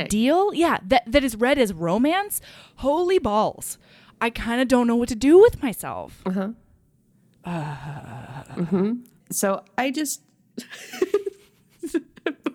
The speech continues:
Speaker 2: before we even started, I just wanted to get that out. I wanna get that question out there because if you are our one listener and you have the answer to this problem, because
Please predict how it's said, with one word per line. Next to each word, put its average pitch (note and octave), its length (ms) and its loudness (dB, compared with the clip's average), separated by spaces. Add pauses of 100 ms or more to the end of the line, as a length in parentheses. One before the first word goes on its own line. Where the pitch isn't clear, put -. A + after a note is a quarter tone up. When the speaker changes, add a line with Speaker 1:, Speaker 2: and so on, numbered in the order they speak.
(340)
Speaker 2:
before E4 420 -4
we F#4+ 120 0
even D#4+ 240 -4
started, F#3 720 -6 (340)
I A#3 80 0
just C#4 160 -4
wanted D4+ 220 -2
to B3 60 -2
get A3+ 220 -4
that F#3 160 -2
out. D3 200 -2
I E3+ 60 0
wanna A3 160 0
get C4 160 -4
that - 180 -6
question F3+ 320 -4
out D#3 200 -6
there C3 180 -4
because E3+ 340 -6 (400)
if F#3 140 -4
you G#3+ 160 -2
are A3 340 -4
our E3+ 260 -2
one D#3+ 380 -2
listener C#3+ 540 -6 (540)
and E3 180 -2
you E3 240 0
have F3+ 300 -2
the C3+ 160 -2
answer G3 420 -2
to G3+ 140 -10
this G3+ 200 -4
problem, G3+ 280 -6
because G3+ 220 -2